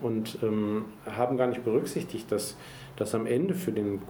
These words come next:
Kunden, ähm, bestimmte Fragen gar nicht beantwortet wurden, weil dann die Produktdatenbasis nicht gestimmt hat. Das heißt, es hilft dem Kunden ja nichts, auf einem von Markt-, äh, von Herstellern getriebenen Marktplatz zu sein,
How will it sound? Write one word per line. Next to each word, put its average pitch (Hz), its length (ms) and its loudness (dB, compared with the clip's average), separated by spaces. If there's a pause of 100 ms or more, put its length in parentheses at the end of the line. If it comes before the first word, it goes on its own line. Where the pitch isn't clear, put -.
Kunden, 175 680 4
ähm, 117 400 2
bestimmte 131 380 2
Fragen 117 380 2
gar 117 120 2
nicht 113 140 -2
beantwortet 113 640 0
wurden, 98 240 2
weil 98 140 4
dann 104 100 0
die 104 80 0
Produktdatenbasis 101 1400 -2
nicht 120 180 -2
gestimmt 160 340 4
hat. 92 160 0
Das 92 140 0
heißt, 117 180 2 (440)
es - 120 -4
hilft 180 260 4
dem 131 180 2
Kunden 123 220 6
ja 110 120 4
nichts, 127 340 0
auf 113 180 0
einem 107 180 0
von 107 160 -2
Markt-, 101 460 0
äh, 113 100 4
von 107 160 2
Herstellern 123 380 2
getriebenen 107 440 0
Marktplatz 110 600 0
zu 95 80 -2
sein, 95 400 0